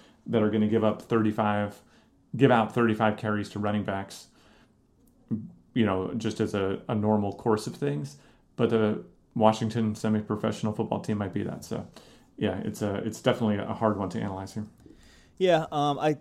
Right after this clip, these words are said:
Speaker 2: probably don't wanna go there, um, when it's all said and done, but we might just
Speaker 1: Yeah.
Speaker 2: have to, we might just be in a, in a, in a money crunch, and at that point, maybe it just wins out. What are your thoughts? So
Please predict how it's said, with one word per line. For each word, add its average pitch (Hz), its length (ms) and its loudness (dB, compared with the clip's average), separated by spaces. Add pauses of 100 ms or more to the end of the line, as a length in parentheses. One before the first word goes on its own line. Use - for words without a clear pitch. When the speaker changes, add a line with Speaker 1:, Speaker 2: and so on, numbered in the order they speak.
(100)
Speaker 2:
probably 151 500 -2
don't 131 180 0
wanna 117 220 -2
go 117 240 -2
there, 113 440 -2
um, 107 500 -6 (240)
when 113 140 -8
it's 104 120 -10
all 107 140 -4
said 113 260 -4
and 101 160 -8
done, 104 320 -4
but 95 260 -4
we 104 100 -6
might 101 220 -6
just 95 220 -8
Speaker 1:
Yeah. 104 60 -4
Speaker 2:
have 104 100 -6
to, 117 80 -12
we 117 80 -4
might 110 160 -4
just - 160 -16
be 107 160 -4
in 98 80 -6
a, 92 100 -6
in 95 120 -8
a, 92 280 -10
in 104 60 -8
a 98 40 -8
money 117 280 -4
crunch, 98 380 -12
and 101 80 -12
at 90 80 -12
that 107 180 -4
point, 101 360 -12 (140)
maybe 98 480 -10
it - 80 -10
just 98 180 -12
wins 98 320 -8
out. 101 200 -6 (340)
What 180 140 0
are 254 40 0
your 285 60 0
thoughts? 247 240 2
So 175 160 -2